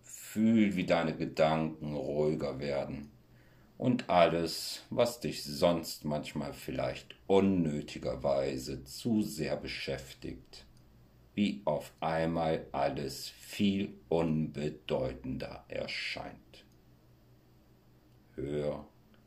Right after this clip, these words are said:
wie das Gras sanft im Wind wiegt. Wenn du möchtest,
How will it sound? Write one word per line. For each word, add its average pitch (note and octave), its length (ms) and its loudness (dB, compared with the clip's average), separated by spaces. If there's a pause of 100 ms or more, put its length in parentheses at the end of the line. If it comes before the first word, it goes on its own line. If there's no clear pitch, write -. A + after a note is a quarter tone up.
(300)
wie - 100 -8
das - 380 -8
Gras D2+ 800 2 (560)
sanft C2+ 1000 -4
im D#2 320 0
Wind C#2+ 240 -2 (220)
wiegt. - 540 -12 (2000)
Wenn - 120 -14
du - 80 -8
möchtest, - 960 -2